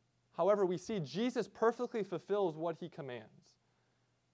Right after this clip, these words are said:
Think of our sin as a slap to God, an affront to his holiness and righteousness. Justice says that we deserve a retaliatory slap.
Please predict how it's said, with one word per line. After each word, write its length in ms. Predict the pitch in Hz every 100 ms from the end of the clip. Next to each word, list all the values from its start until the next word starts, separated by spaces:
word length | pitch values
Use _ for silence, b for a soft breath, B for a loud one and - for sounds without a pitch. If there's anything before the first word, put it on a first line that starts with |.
| _
Think 160 | 208 240
of 120 | 233
our 160 | 214 202
sin 560 | - 208 208 160 135 -
as 160 | 160 147
a 40 |
slap 520 | - - 170 180 -
to 120 | -
God, 440 | 139 127 123 101 92
an 100 | 135
affront 540 | 123 - 165 185 196
to 100 | 160
his 220 | 139 151
holiness 580 | - - 143 151 127 117
and 160 | 117 110
righteousness. 760 | 113 123 113 - - _ - b b b b b b -
Justice 520 | 135 208 254 285 262
says 260 | - 220 202
that 140 | 190
we 240 | 160 214 247
deserve 460 | 226 151 175 185
a 80 | 156
retaliatory 760 | 139 143 156 180 170 - 160 127
slap. 440 | - 131 117 -